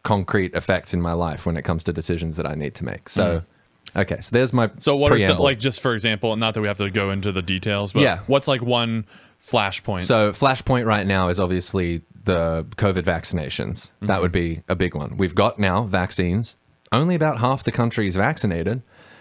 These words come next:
Speaker 1: And it's because for many people, there's concerns about the safety of the vaccine, the speed that it was rolled out,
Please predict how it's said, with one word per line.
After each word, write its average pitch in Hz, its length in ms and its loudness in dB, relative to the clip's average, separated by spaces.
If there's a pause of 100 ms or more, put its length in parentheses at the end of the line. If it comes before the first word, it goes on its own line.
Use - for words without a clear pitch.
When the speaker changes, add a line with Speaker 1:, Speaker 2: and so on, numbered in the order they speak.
(120)
Speaker 1:
And 120 140 2
it's 113 100 -2
because 139 340 2
for - 100 0
many 117 220 2
people, 131 260 0
there's 98 220 2
concerns 110 560 -2
about 87 380 -2
the 87 220 0
safety 98 420 -2
of 98 80 0
the 98 80 -2
vaccine, 98 500 -2
the 80 80 -4
speed 101 300 -2
that 92 100 0
it 92 100 -2
was 90 160 0
rolled 90 280 0
out, 90 280 -2